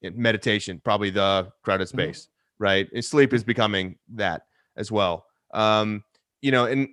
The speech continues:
Speaker 1: I don't think I'm seeing a race to the bottom there. And maybe I'm just not seeing it. Maybe it's happening. But, like, do you think there's a, a, a race to the bottom, a bottom with price happening there? Or how do you think, do you, or let me cast this question another way. Do you feel like in subs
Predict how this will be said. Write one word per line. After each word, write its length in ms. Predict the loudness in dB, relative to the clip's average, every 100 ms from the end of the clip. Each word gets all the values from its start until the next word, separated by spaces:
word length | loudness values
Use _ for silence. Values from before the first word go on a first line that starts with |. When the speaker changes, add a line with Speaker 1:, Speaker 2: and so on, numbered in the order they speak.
| 2
Speaker 1:
I 80 | 6
don't 320 | 6 4 2
think 180 | 2 4
I'm 140 | 2
seeing 360 | 0 2 2 4
a 40 |
race 280 | 4 2 2
to 80 | -4
the 100 | 0
bottom 300 | 0 0 -2
there. 120 | -2
And 100 | 0
maybe 200 | 4 4
I'm 100 | 2
just 160 | 0
not 160 | -2 0
seeing 220 | 2 2
it. 100 | 2
Maybe 160 | 0 -2
it's 140 | 0
happening. 340 | 0 2 -2 -2
But, 120 | 0
like, 260 | 0 0
do 80 | -2
you 60 | 0
think 160 | 2 2
there's 140 | 0
a, 80 | -2 0
a, 300 | 4 4 4
a 20 |
race 220 | 4 2
to 80 | 2
the 80 | -2
bottom, 360 | 4 4 4 0 -6
a 80 | 0
bottom 320 | 4 4 2
with 180 | -2 0
price 300 | 0 2 -2
happening 340 | -4 -2 -2
there? 220 | 2 4
Or 40 | 4
how 120 | 2
do 80 | -2
you 80 |
think, 320 | 0 0 0 -6 _ _ _ _ -4
do 100 | -2
you, 60 | 2
or 180 | 4 4
let 100 | 2
me 140 | 2 0 _ _
cast 300 | 0 2 0
this 100 | -4
question 300 | -2 -2 0
another 160 | -4 -2
way. 160 | -2 -4 _ _ _ 0
Do 60 |
you 80 | 2
feel 180 | 4 6
like 300 | 6 4 2 -2
in 200 | 0 0
subs 600 | 4 8 8 6 -2